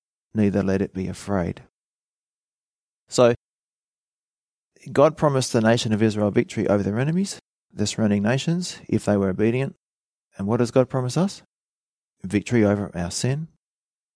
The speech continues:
flesh, my greatest enemy, the world, and Satan, if I'm obedient to him. One John five four, "For whatever is born of God overcomes the world,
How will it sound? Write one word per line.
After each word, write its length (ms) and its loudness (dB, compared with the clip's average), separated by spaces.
flesh, 480 -2
my 140 -10
greatest 360 -2
enemy, 360 -4
the 80 -2
world, 420 2
and 200 -2
Satan, 380 0
if 140 -4
I'm 140 0
obedient 420 -4
to 80 -6
him. 240 -4
One 180 2
John 180 2
five 240 2
four, 280 2
"For 160 2
whatever 340 6
is 180 2
born 300 4
of 100 2
God 240 4
overcomes 460 0
the 80 -4
world, 320 0